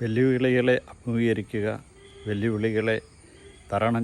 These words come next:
ചെയ്യുക. അങ്ങനെ ജീവിതം അർത്ഥപൂർണ്ണമാക്കിക്കൊണ്ട് മുന്നോട്ട് പോകുമ്പോൾ ജീവിതത്തിലെ ഏത് സാഹചര്യങ്ങളെയും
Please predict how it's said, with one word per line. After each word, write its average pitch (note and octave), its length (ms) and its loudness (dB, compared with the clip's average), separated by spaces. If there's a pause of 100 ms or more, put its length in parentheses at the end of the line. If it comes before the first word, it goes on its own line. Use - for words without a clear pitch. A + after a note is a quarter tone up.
(140)
ചെയ്യുക. F#2+ 340 -4 (520)
അങ്ങനെ G2+ 220 -4 (140)
ജീവിതം A2+ 340 -2 (240)
അർത്ഥപൂർണ്ണമാക്കിക്കൊണ്ട് G#2+ 1300 -6
മുന്നോട്ട് G2 340 -8
പോകുമ്പോൾ F2+ 460 -8 (760)
ജീവിതത്തിലെ G#2+ 600 -2
ഏത് A2+ 180 -2
സാഹചര്യങ്ങളെയും G2+ 1120 -6